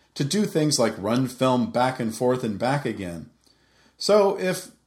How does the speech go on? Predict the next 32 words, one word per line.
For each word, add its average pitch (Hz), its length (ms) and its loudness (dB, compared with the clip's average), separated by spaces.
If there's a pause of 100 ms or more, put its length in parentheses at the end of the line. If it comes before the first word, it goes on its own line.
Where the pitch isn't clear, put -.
(100)
the 160 200 -8
Chiodos 240 500 4
wanted 196 240 2
to 165 80 4
watch 160 260 4
a - 60 0
particular 220 500 -2
scene 233 360 2
again, 98 480 -4 (360)
I 151 140 0
couldn't 190 400 0
just 143 300 -2
roll 131 320 6
it - 180 -10
back 151 300 0
a 117 60 -2
few 110 200 -4
seconds 110 480 -2
and 107 160 -2
run 123 160 2
it 110 140 0
again. 104 480 0 (500)
We 151 140 4
had 190 180 6
to 170 80 0
run 165 240 2
through 165 220 -4
the 143 120 2
entire 180 540 0
ten-minute 190 600 -2
reel. 101 460 0 (480)
Then 131 580 2